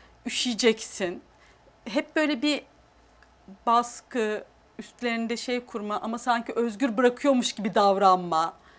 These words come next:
Ya da fazla özgür bırakma. Bir de öyle bir durum var. Bazı ailelerimizde fazla özgür bırakıyor. Hani diyoruz ki özgüveni yüksek. Halbuki o özgüven bir yerden sonra, e, birazcık böyle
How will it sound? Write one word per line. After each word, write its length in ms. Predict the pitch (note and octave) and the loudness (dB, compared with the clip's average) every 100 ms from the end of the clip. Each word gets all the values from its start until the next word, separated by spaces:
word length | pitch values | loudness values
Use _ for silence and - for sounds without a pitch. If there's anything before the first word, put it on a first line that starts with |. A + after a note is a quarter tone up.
| - - - _ _ _ _ _ - | -20 -20 -20 _ _ _ _ _ 2
Ya 140 | A3 C4 | 4 4
da 80 | |
fazla 460 | - B3 A#3+ - F#4 | 4 6 4 6 2
özgür 500 | F4+ D4+ G3+ A3 F3+ | 4 2 0 -2 0
bırakma. 500 | G3 F3 F3 E3 D#3 | 2 2 -2 -12 -14
Bir 100 | E3+ | -4
de 80 | A3+ | -2
öyle 220 | G3 D#3+ | -2 -4
bir 100 | D#3 | -8
durum 380 | E3 D#3+ D#3 D#3 | -10 -10 -12 -10
var. 180 | C#3+ - - - _ - | -10 -12 -20 -20 _ -2
Bazı 400 | F#3+ G3+ A#3 A3 | 0 2 0 0
ailelerimizde 880 | A#3+ A#3 A3+ A3+ A3+ A3+ A3+ A3 F#4 | 2 2 2 -2 -4 -4 -6 -4 -4
fazla 460 | - A3+ A3 A3+ - | -2 2 2 4 2
özgür 560 | D4+ B3+ F#3+ F#3+ F3+ | 4 2 0 -4 -4
bırakıyor. 560 | F#3 F3+ - - A#3 C#4 - - - | -4 -6 -8 -6 -2 -2 -4 -16 -12
Hani 340 | - G#3 A3+ F#3 | -6 -4 -4 -4
diyoruz 340 | A#3+ D#4 F4+ | -4 -4 -6
ki 120 | - | -6
özgüveni 680 | - A3+ A#3 G#3+ C4 C#4+ C#4 | 0 2 2 -2 0 2 2
yüksek. 480 | C#4 C#4 - F#4+ A4 - - - | 0 -2 -6 -6 -6 -14 -20 -2
Halbuki 360 | G#3 A#3+ - | 0 0 -2
o 220 | - C4+ | -2 -2
özgüven 640 | C4+ C4 A#3+ C4+ C#4+ C#4+ B3+ | -2 -4 -4 -2 2 2 2
bir 60 | |
yerden 460 | C#4 C#4 C#4 C#4 C#4 | 2 2 0 -2 -2
sonra, 320 | C4+ D4 D4+ C4 - - | -4 -6 -4 -6 -10 -12
e, 300 | B3 B3+ C4 A#3 | -8 -6 -8 -6
birazcık 500 | C4+ C#4 C4+ C4+ - | -2 0 -2 -6 -6
böyle 280 | C#4 D4 | -2 -2